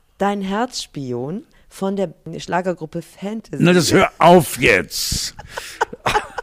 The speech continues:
Speaker 2: Dreimal daneben, Tiedemann.
Speaker 1: Hast du mir
Speaker 2: Aber
Speaker 1: ein
Speaker 2: das,
Speaker 1: bisschen,
Speaker 2: oh, das ist
Speaker 1: hast
Speaker 2: ja,
Speaker 1: mir ein bisschen, ein
Speaker 2: obwohl, das
Speaker 1: bisschen
Speaker 2: sind ja
Speaker 1: entgegengekommen.
Speaker 2: s-, f-, nicht s-, sehr verfängliche, also, äh, so butterweiche Texte.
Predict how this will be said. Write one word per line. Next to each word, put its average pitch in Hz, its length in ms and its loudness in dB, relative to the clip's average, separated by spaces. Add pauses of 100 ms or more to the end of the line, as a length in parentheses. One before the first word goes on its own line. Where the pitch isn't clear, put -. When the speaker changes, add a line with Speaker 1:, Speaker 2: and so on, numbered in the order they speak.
(320)
Speaker 2:
Dreimal 160 380 6
daneben, 131 420 6
Tiedemann. 107 380 2
Speaker 1:
Hast 202 140 0
du 165 100 2
mir 127 60 -2
Speaker 2:
Aber 123 120 2
Speaker 1:
ein 131 40 -4
Speaker 2:
das, - 200 -2
Speaker 1:
bisschen, 135 160 -2
Speaker 2:
oh, - 100 0
das - 280 -6
ist - 80 -6
Speaker 1:
hast - 140 -6
Speaker 2:
ja, 180 60 -6
Speaker 1:
mir 170 80 -2
ein 143 80 -8
bisschen, 165 220 -10
ein 127 60 6
Speaker 2:
obwohl, 127 200 4
das 113 100 2
Speaker 1:
bisschen 135 160 2
Speaker 2:
sind 117 60 4
ja 113 120 6
Speaker 1:
entgegengekommen. 113 640 -8
Speaker 2:
s-, - 340 -14
f-, 110 80 -6
nicht 123 340 0
s-, 90 480 -10
sehr 104 260 4
verfängliche, 87 760 -4
also, 82 320 -4
äh, 71 60 -10 (680)
so 101 380 -2 (200)
butterweiche 76 720 0
Texte. - 480 -14